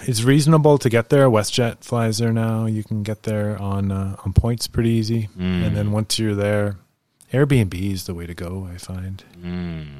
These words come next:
Speaker 1: And, um, you rent a little car and you go to all the little surfing villages. You grab poke at the, the stand, at the
Speaker 2: Mm.
Speaker 1: food cart and the food, uh, truck.
Speaker 2: Mm.
Speaker 1: And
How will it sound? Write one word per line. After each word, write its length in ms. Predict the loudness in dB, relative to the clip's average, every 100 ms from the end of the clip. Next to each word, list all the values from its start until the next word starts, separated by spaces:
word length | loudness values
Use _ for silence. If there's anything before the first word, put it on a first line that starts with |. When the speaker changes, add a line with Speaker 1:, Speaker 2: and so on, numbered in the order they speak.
| -18 -8
Speaker 1:
And, 440 | -4 -2 -4 -6
um, 260 | -8 -8 -4
you 120 | -2
rent 160 | -2 -2
a 20 |
little 180 | -4 -6
car 380 | -4 0 2 4
and 100 | 2
you 60 |
go 220 | 0 0
to 40 | 0
all 120 | -2
the 60 | -4
little 260 | -6 -6 -10 -18 _
surfing 540 | -10 -6 -2 -2 -2 2
villages. 680 | 4 4 4 2 4 0 -2
You 100 | -4
grab 440 | -2 -2 -2 -4 -8 _ _
poke 280 | -2 -2 -2
at 440 | -2 0 -2 -4 -6
the, 300 | -6 -6 -10 -16 _ _ _
the 80 |
stand, 640 | -6 -4 -2 0 0 -2 -6 -18 _ _ _ _ _ _ -12
at 140 | -8
the 60 | -6
Speaker 2:
Mm. 80 | 0
Speaker 1:
food 260 | 0 0
cart 440 | -6 -6 -4 -6 -8
and 140 | -8
the 60 | -8
food, 420 | -8 -6 -6 -6
uh, 180 | -6 -6
truck. 260 | -2 -2 -2
Speaker 2:
Mm. 180 | -4 -6
Speaker 1:
And 160 | -8